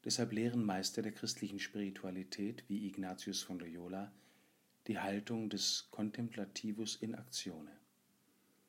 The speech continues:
Es gibt einen Akt, der zwischen beiden Haltungen des Menschen und damit auch zwischen den beiden Schwestern liegt,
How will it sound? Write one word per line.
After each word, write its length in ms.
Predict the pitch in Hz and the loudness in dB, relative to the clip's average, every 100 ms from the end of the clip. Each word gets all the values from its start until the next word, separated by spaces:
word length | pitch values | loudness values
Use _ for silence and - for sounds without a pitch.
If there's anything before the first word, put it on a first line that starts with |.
| _ _ _ _ - | _ _ _ _ -4
Es 100 | - | 2
gibt 200 | - - | 4 6
einen 220 | 131 110 101 | 4 4 4
Akt, 440 | 120 127 - - | 0 -2 -6 -2
der 100 | 117 | 0
zwischen 320 | 123 123 120 | 2 4 4
beiden 360 | 104 101 120 117 | 4 2 2 2
Haltungen 420 | 92 95 104 107 | -2 0 2 2
des 180 | 107 - | 2 2
Menschen 420 | 101 104 - 127 - - - - - - | 2 2 0 0 -4 -12 -20 -20 -14 -2
und 100 | - | 2
damit 240 | 113 113 | 4 4
auch 160 | 110 - | 0 -2
zwischen 380 | - 123 - 104 | 0 2 4 6
den 180 | 101 | 6
beiden 240 | 98 98 104 | 4 2 0
Schwestern 540 | - 123 120 101 92 | 0 0 0 0 2
liegt, 440 | 90 95 - - | 2 0 -2 -12